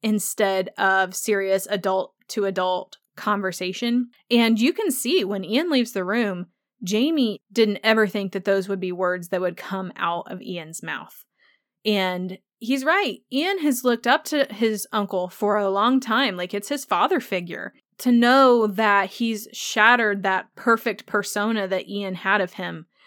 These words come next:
that he's shown his weaknesses and vulnerabilities underneath, and that he needs to grow up and be strong because his family still needs him. Even if he doesn't think that he's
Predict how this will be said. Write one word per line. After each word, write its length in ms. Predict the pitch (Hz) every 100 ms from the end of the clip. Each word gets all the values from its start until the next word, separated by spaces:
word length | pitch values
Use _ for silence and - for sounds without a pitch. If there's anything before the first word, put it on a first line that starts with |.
| _ _
that 320 | 202 220 202 185
he's 340 | - 214 -
shown 600 | - - 214 214 214 202
his 420 | 190 202 190 190
weaknesses 560 | 190 214 226 214 208 202
and 140 | 190
vulnerabilities 720 | 190 196 190 180 196 196 190
underneath, 500 | 185 185 190 226 214
and 180 | 196 185
that 220 | 180 170 _ _ _ _
he 200 | - 254
needs 300 | 233 247 240
to 100 | -
grow 280 | 214 226 220
up 240 | 220 226 214
and 140 | 208
be 120 | 202
strong 640 | 185 - 208 220 190 180 175 _ _ -
because 480 | 202 220 208 202 -
his 200 | 247 -
family 340 | 277 302 262
still 280 | - 254 226
needs 340 | 220 277 262
him. 300 | 190 165 180 _
Even 440 | 254 277 285 262 247
if 540 | 233 262 220 - - -
he 220 | - 285 294
doesn't 360 | 262 262 247
think 240 | 247 240 240
that 100 | 220
he's 520 | - 233 220 202